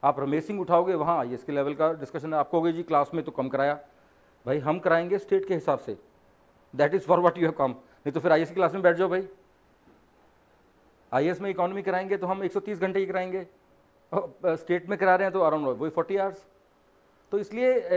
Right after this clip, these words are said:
you have to understand this thing कि आपको स्टेट की तैयारी करनी है। ये मुझे, मैं बार बार इसलिए बता रहा हूँ because मुझे पता है कि what kind of problem students face, because you are living in such an environment where, अ, clarity is not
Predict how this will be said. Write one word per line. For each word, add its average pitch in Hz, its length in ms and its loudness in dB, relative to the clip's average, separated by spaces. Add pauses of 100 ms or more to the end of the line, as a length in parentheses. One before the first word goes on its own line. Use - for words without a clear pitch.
(140)
you 220 180 -2
have 196 160 4
to 233 60 2
understand 202 360 -2
this 170 140 -4
thing 220 140 -8
कि 254 260 -10 (460)
आपको 247 520 0 (480)
स्टेट 214 320 4
की 233 100 -4
तैयारी 170 300 0
करनी 117 320 -10
है। 101 100 -18 (220)
ये 170 80 0
मुझे, 208 180 0
मैं 226 180 4
बार 196 140 8
बार 220 120 4
इसलिए 226 220 2
बता 208 220 4
रहा 220 100 4
हूँ 240 80 -4
because 233 200 2
मुझे 226 160 -2
पता 214 220 0
है 220 40 -2
कि 220 80 -4
what 202 140 2
kind 202 180 0
of 208 80 0
problem 170 300 0
students 151 300 -8
face, 110 220 -8 (720)
because 208 200 2
you 220 120 6
are 214 120 0
living 226 200 -2
in 208 60 -10
such 196 120 0
an 220 120 -4
environment 185 420 0
where, 220 180 2 (480)
अ, 170 220 -2 (220)
clarity 220 380 4
is 175 100 -8
not 190 160 0